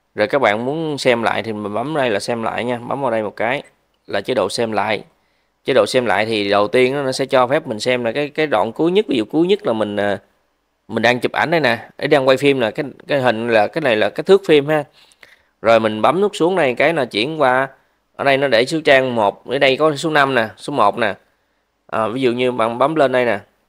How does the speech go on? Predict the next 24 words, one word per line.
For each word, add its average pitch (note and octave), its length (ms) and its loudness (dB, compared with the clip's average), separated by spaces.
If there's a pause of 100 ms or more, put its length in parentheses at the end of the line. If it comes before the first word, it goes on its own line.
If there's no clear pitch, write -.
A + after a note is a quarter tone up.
là G#2 280 2 (1400)
các C#3 80 -6
bạn A#2+ 180 0
thấy C#3 160 0
đây C#3 140 2
là A2+ 180 2
năm C3 280 -2
trên C#3 140 0
năm, C#3 240 -2
tức C3 160 -6
là A2 200 2 (640)
trong D3 200 4
cái D#3+ 80 0
thẻ A#2 260 0
này D#3 140 0
có D#3 120 0
năm D#3 240 0
file, C#3+ 380 2 (960)
năm D3 200 0
file C#3+ 260 4
ha, D#3 120 2
file D3 200 0
thứ D#3 80 -4
nhất, F#3 180 0